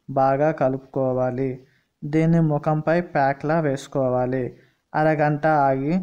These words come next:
చల్లని నీటితో కడిగేయాలి. దీని తర్వాత మీ ఫేస్ స్మూత్గా మారటాన్ని మీరు గమనించగలరు. ఈ ఫేస్ ప్యాక్ వేసుకున్న తర్వాత ఎండలోకి రాకూడదు.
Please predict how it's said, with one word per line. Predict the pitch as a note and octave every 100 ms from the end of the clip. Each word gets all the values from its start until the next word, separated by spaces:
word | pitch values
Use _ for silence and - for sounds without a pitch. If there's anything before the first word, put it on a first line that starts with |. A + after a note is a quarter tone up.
| -
చల్లని | - _ - D#3+ D#3+ E3 D#3+
నీటితో | D3+ C#3+ - - D3
కడిగేయాలి. | D3+ C3 B2+ B2+ B2 B2 B2 B2+ B2+ B2+ B2+ - _ _ _ _ _ _ _ -
దీని | D3 D3+ D#3 D#3+
తర్వాత | D3+ C#3 C#3+ C#3+ C3+
మీ | C#3+ D#3 D3+ C#3+
ఫేస్ | D3 C#3+ D#3+ -
స్మూత్గా | C#3+ C3+ C#3 - D3
మారటాన్ని | C#3+ B2+ B2+ B2+ C3 B2 B2+ C#3+
మీరు | C#3+ C3 C#3 C#3
గమనించగలరు. | B2+ B2+ C3 C3 C3 B2+ A#2+ A#2 B2 B2 _ _ _ _ -
ఈ | D#3
ఫేస్ | D#3 - D#3 D3+ -
ప్యాక్ | D#3 D#3+ C#3
వేసుకున్న | C3+ - C#3+ C3+
తర్వాత | C3+ B2+ B2+ B2+ B2+
ఎండలోకి | C#3+ B2+ B2+ C3 C3 B2+ D3 D3
రాకూడదు. | B2+ B2+ C3 B2+ A#2+ B2 B2